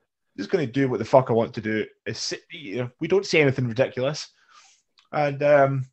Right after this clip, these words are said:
if people like that, awesome. If you don't like it, awesome. It's, I think it's, it's a cool thing as you start to get older and you lose, you know, you kinda shake off the shackles of society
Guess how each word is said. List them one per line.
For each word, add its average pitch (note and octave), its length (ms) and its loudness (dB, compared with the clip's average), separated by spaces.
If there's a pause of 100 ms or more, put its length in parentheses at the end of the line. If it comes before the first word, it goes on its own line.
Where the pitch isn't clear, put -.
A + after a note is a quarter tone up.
if - 140 -10
people E3 240 -4
like E3 240 2
that, C#3 220 4
awesome. D#3 480 0
If C3 60 -4
you C#3 80 0
don't E3 180 0
like E3+ 220 -4
it, F3 240 -2
awesome. D3+ 420 -2 (720)
It's, - 440 -4 (120)
I C#3 80 -10
think G3 320 -2
it's, D#3+ 280 -2
it's D3 120 -2
a D#3 60 -2
cool F#3 240 -2
thing E3+ 180 -4
as C#3 100 -4
you C#3 80 -4
start C#3 220 0
to C#3 60 -8
get B2+ 80 -4
older A#2 360 0 (180)
and A#2+ 140 -6
you A#2 140 -6
lose, B2+ 680 -4
you C#3+ 100 -8
know, B2+ 80 -8
you A#2 100 -12
kinda C3+ 180 -6
shake C#3+ 320 -4
off C3 140 2
the B2+ 60 -6
shackles B2+ 520 -2
of - 260 -8 (340)
society B2+ 720 4